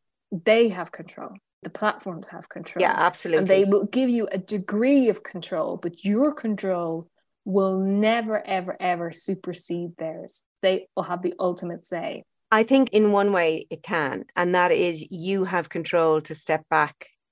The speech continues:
Speaker 2: and a-,
Speaker 1: Well,
Speaker 2: and
Speaker 1: yes,
Speaker 2: away from
Speaker 1: absolutely.
Speaker 2: them. And
Speaker 1: Yeah.
Speaker 2: that's very hard to do. And it's something that I'm going to kind of wrestle with. I suppose I have been doing it in more recent years, in that I tend to limit my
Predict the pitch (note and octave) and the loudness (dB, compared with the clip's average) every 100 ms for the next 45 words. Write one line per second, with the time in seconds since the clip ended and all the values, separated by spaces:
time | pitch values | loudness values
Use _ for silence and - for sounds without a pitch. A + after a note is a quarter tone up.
0 | _ E3 E3 D#3 - G#3 F#3 E3+ E3+ F3 | _ -6 -4 -4 2 4 6 6 6 6
1 | F3 F3 - E3+ E3 F3 E3+ E3+ D#3+ - | 6 2 2 2 2 0 0 0 -4 -6
2 | - - G#3+ A#3+ B3 B3 A3+ G#3 G3 F#3+ | -10 0 4 6 6 6 8 8 6 2
3 | F3+ G#3+ A3 G3+ F3+ F3+ G3+ G#3 G3 F3 | 2 8 8 8 4 0 -2 0 0 2
4 | E3+ F#3 G3 F3+ E3+ F#3+ E3+ E3 F3+ - | 2 0 0 -4 -4 -4 -2 2 0 0
5 | E3+ D#3 D#3+ - G#3+ A3+ C4+ A#3+ G#3+ A3+ | -2 -2 0 -2 4 6 8 6 4 2
6 | A3+ C4 B3 B3 B3+ B3 A#3+ - - - | 2 -4 -2 2 2 2 -2 -6 -20 -18
7 | - A3 A3 G#3 G3 G3+ G3+ G3+ F3+ F#3 | 0 2 4 4 2 0 -2 -4 0 -2
8 | F3+ - F#3+ F#3 F3 E3+ - E3+ E3 E3+ | -2 -2 -2 0 0 0 0 -2 2 2
9 | E3+ E3 - _ _ _ _ _ - - | 2 -2 -10 _ _ _ _ _ -12 -2
10 | G3+ F#3 F#3+ F3+ G3 F3 F3+ F3 E3+ E3 | 0 2 0 -2 -2 0 0 0 0 -4
11 | F3 E3+ D#3+ D#3 D3+ D3+ | -8 -2 2 2 2 0